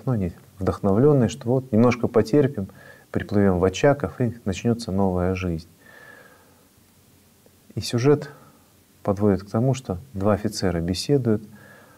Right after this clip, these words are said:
И он говорит, ну, а, а офицер-то говорит, мы ж, говорит, всё ж понимали. Он говорит: «Всё, что делали, мы знали. Мы знали, что мы, ну, фактически грешим». Говорит: «Такую страну потеряли».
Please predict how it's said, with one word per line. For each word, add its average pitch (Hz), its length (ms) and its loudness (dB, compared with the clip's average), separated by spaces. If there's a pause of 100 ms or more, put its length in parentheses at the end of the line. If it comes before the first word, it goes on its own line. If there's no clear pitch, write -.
(1900)
И - 40 -4
он 101 80 0
говорит, 101 240 0
ну, 117 120 0 (260)
а, - 240 -2 (120)
а - 140 -4 (140)
офицер-то - 520 -4
говорит, 101 200 0
мы 123 140 4
ж, 110 60 0
говорит, 113 220 0
всё - 200 -4
ж 127 100 -4
понимали. 107 640 0 (380)
Он 104 80 -4
говорит: 98 140 -6
«Всё, - 160 -2
что 131 180 -2
делали, 113 420 4
мы 98 160 2
знали. 98 520 0 (560)
Мы 101 200 2 (100)
знали, 117 520 2 (1400)
что - 220 -8
мы, 92 200 -2 (840)
ну, - 80 -10
фактически - 520 -6
грешим». 104 600 0
Говорит: - 260 -6
«Такую 120 340 2
страну 104 460 0
потеряли». 95 680 -4